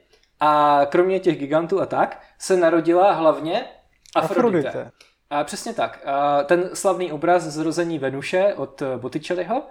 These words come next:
Speaker 1: takový to,
Speaker 2: Mhm.
Speaker 1: jako ona stojí na té mušli, že jo, a má takový ty divný tělesný proporce,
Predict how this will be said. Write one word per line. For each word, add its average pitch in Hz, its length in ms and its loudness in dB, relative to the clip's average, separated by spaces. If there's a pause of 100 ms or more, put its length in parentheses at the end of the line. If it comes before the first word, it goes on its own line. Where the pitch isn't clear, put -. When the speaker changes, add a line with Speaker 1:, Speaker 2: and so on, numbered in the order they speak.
(200)
Speaker 1:
takový 147 260 -6
to, 160 120 -4
Speaker 2:
Mhm. 147 80 2
Speaker 1:
jako 147 140 0
ona 143 140 -4
stojí 143 280 -6
na 139 100 -4
té 127 260 -4
mušli, 190 440 -4
že - 120 -6
jo, 147 200 -2
a 139 40 -2
má 139 160 0
takový 143 240 -6
ty 156 80 -10
divný 143 400 -10
tělesný 143 420 -6
proporce, 143 560 -6